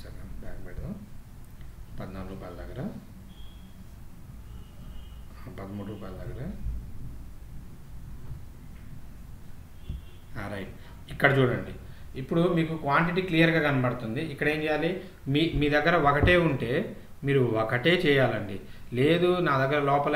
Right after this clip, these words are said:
అకౌంట్లో balance ఎక్కువ ఉన్నాయని ఒక వంద కొన్నారనుకోండి, అప్పుడు ఏమవుతుందంటే ఇంట్రాడేలో మీరు బై చేసినట్టు అయిపోతుంది, బేరిష్కి వెళ్ళినట్టు అయిపోతుంది.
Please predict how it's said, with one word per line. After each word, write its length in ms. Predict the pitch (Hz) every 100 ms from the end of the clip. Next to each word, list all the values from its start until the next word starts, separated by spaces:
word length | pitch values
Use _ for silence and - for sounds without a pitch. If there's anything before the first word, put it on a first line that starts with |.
| 143 135
అకౌంట్లో 320 | 147 147 147 135
balance 300 | 135 143 139
ఎక్కువ 160 | 127 139
ఉన్నాయని 200 | 135 135 143 127
ఒక 100 | 127
వంద 140 | 127 135 135
కొన్నారనుకోండి, 760 | 135 143 131 120 113 101 101 113 - - -
అప్పుడు 200 | 120 151 151
ఏమవుతుందంటే 600 | 156 151 143 143 147 214 139 127 - - 135
ఇంట్రాడేలో 420 | 147 170 170 170 175
మీరు 120 | 147 135
బై 80 | 151 165
చేసినట్టు 360 | 165 160 147 123
అయిపోతుంది, 480 | 113 110 - - - - 117
బేరిష్కి 360 | 147 180 185 -
వెళ్ళినట్టు 280 | 147 143 131
అయిపోతుంది. 400 | 127 127 101 98